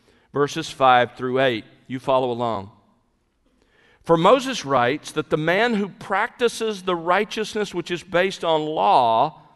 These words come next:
shall live by that righteousness. But the righteousness based on faith speaks as follows. Do not say in your heart, 'Who will ascend into heaven?' That is to bring Christ down.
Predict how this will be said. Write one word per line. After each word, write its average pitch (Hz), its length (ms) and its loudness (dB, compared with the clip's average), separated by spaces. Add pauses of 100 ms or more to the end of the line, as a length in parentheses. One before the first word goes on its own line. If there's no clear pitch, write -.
(380)
shall 180 280 6
live 208 480 4
by 127 200 4
that 117 200 -2
righteousness. 101 880 -8 (840)
But - 140 -20
the 113 80 -8
righteousness 156 720 0
based 139 360 0
on 120 160 -2
faith 156 680 0
speaks 143 380 -8
as 156 100 -12
follows. 156 680 -2 (340)
Do 233 100 -8
not 247 220 2
say 165 240 4
in 143 80 0
your 139 100 0
heart, 135 380 4
'Who 175 100 -6
will 156 220 -4
ascend 143 300 -4
into 117 180 -4
heaven?' 139 420 2
That 139 160 2
is 135 140 -2
to 131 80 -10
bring 135 260 -4
Christ 123 400 -4
down. 127 460 0